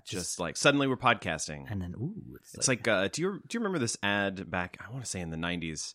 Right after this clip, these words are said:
Speaker 1: Maybe it was later, though, where, uh, there's a man in a, a robe, like a blue checkered robe, eating cereal, and his arm is in a cast, and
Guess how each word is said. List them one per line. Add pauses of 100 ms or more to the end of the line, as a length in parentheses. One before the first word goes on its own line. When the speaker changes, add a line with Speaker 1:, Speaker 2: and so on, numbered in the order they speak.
Speaker 1:
Maybe
it
was
later,
though,
where,
uh,
there's
a
man
in
a,
a
robe,
like
a
blue
checkered
robe,
eating
cereal, (120)
and
his
arm
is
in
a
cast,
and